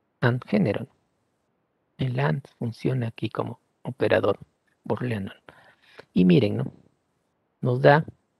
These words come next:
ochocientos treinta y cinco resultados. ¿Qué es esto lo que nos interesa a nosotros?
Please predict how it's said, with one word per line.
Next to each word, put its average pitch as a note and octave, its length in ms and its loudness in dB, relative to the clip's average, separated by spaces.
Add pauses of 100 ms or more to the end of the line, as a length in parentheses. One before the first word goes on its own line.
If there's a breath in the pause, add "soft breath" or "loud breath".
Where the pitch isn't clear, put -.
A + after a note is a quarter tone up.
(380)
ochocientos C3+ 720 2
treinta A#2 300 -2
y G#2+ 60 -2
cinco - 380 0
resultados. - 800 0 (1000)
¿Qué B2 100 -2
es - 120 -6
esto D3 320 2
lo G#2+ 140 0
que G#2 120 -4
nos F#2+ 200 -4
interesa G#2+ 460 -2
a G#2 40 -4
nosotros? - 440 -6